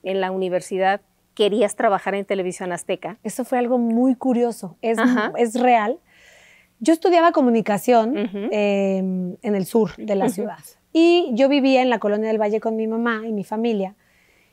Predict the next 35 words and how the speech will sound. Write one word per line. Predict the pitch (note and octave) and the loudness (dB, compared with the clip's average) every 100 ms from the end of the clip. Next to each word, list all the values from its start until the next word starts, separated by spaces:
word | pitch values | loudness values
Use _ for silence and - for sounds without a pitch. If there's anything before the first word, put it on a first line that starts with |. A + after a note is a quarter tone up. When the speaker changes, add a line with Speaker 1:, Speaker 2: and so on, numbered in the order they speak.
| _ B3 | _ 2
Speaker 2:
Y | |
entonces, | C4+ C#4+ D4+ | 4 4 2
cuando | - C#4 C4 | 2 2 4
yo | A3 C#4 | 4 4
me | D#4 E4+ | 4 2
iba | D#4 C#4 C4+ C#4 | 2 2 0 -2
rumbo | A3 A3 G#3+ | -4 -2 -2
a | |
la | G#3+ | -2
universidad, | G#3+ G#3+ F#3+ A#3+ A#3 A3 _ _ | -4 -6 -6 -2 -2 -4 _ _
pasaba | - A3 - A3+ A#3 A3+ | -4 -2 2 4 4 2
por | A3 | -4
T | G3+ A3 | -2 -4
V | A3 | -4
Azteca. | - A#3+ - - _ - _ _ _ _ - | -6 -10 -10 -20 _ -20 _ _ _ _ 2
Y | C#4+ C4 | 4 8
yo | E4 | 6
estudié | F4+ F4 F#4+ D#4+ F4 | 6 2 4 4 4
comunicación. | E4 A#3+ G#3+ G3 F3+ G#3 F#3 G3 | 2 2 0 -4 -2 -2 -4 -4
O | |
sea, | G3 | -2
como | A#3+ | 0
que | A#3 | 2
siempre | A#3 D4 F4 | 2 2 4
tuve | D#4 D4+ | 4 4
muy | C#4 B3 | 4 4
clara, | B3+ B3+ C#4 _ _ _ | 4 4 0 _ _ _
claro | B3 B3 B3+ | 4 4 4
que | A#3+ | 2
quería | G#3 G#3 | 2 4
dedicarme | A3 G3+ - G#3 | 2 0 0 0
a | |
la | G3+ | 0
Speaker 1:
Ujú. | A3+ | 0
Speaker 2:
televisión. | G#3 G#3+ C#4 | 0 4 2